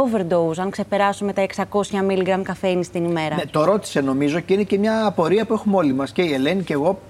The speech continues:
Speaker 2: πόσους καφέδες τη μέρα και τι καφέδες;
Speaker 1: Ο F D A, ο Οργανισμός, ε, Τροφίμων της Αμερικής, μας, ε, προτείνει να πίνουμε έως τετρακόσια milligram καφεΐνης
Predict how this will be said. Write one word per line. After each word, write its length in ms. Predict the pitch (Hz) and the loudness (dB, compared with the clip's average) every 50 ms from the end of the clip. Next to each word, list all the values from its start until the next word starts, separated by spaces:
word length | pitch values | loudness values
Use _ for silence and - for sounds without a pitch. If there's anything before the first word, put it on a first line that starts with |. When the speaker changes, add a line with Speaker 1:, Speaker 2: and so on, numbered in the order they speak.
| - - | -4 0
Speaker 2:
πόσους 320 | 254 247 226 - 185 - | 0 0 2 0 -2 -2
καφέδες 400 | - 156 - - 139 127 131 - | -2 -2 0 0 0 -2 -2 -6
τη 80 | - 131 | -6 -2
μέρα 220 | 147 202 233 240 | 0 0 0 0
και 140 | 208 - 208 | -2 -2 -4
τι 140 | - - - | -2 -2 -4
καφέδες; 640 | - - - 254 226 170 127 123 131 - - - - - - - - - - - - | -4 -2 -2 0 -2 -2 -2 -4 -8 -12 -18 -20 -20 -20 -20 -20 -18 -18 -18 -8 -4
Speaker 1:
Ο 80 | - 185 196 | 0 2 2
F 320 | 202 202 196 185 - - | 2 2 0 -2 -2 0
D 20 | |
A, 460 | 240 220 196 185 180 180 180 196 233 262 - - 196 | 2 2 4 4 2 2 2 0 -2 -4 -4 -2 0
ο 0 | 180 175 175 170 165 165 - 170 | 2 2 2 2 2 2 2 0
Οργανισμός, 760 | 175 180 175 180 170 165 151 165 185 180 180 180 170 - - | 0 0 0 0 0 -2 -2 -2 -2 0 0 -2 -4 -2 -2
ε, 320 | 180 165 160 151 151 151 147 | 0 2 2 2 0 0 0
Τροφίμων 520 | - 165 160 - - 175 175 175 165 165 | -2 -2 -2 -2 -2 -2 0 0 -2 -2
της 140 | - - - | -4 -6 -6
Αμερικής, 720 | 175 170 165 156 151 - - 175 185 196 226 262 - - - - - - - - - - | -4 -4 -4 -4 -6 -6 -4 -2 0 0 0 -2 -4 -8 -18 -20 -20 -20 -20 -16 -8 -4
μας, 480 | 196 190 190 185 185 185 180 - - | -2 0 0 0 0 -2 -4 -6 -4
ε, 100 | 196 180 170 | -4 -4 -2
προτείνει 440 | - 196 185 180 - - 220 226 247 | 0 -2 -2 0 0 0 0 2 2
να 160 | 254 240 214 | 2 0 0
πίνουμε 340 | - - 240 247 247 240 240 | -2 -2 0 0 2 2 2
έως 180 | 247 254 233 - - - - - - | 0 0 -2 -6 -10 -18 -20 -12 -6
τετρακόσια 760 | - 220 208 - 196 185 185 - - 220 240 226 - 233 214 208 208 | -4 -4 -2 0 0 0 0 0 -2 -2 -2 -2 -2 -2 0 2 2
milligram 400 | 214 220 233 226 226 240 233 233 | 2 2 2 2 2 0 0 0
καφεΐνης 720 | 220 226 202 - - 202 202 202 208 214 226 247 269 254 | -2 -4 -4 -2 0 2 2 2 4 2 2 2 2 0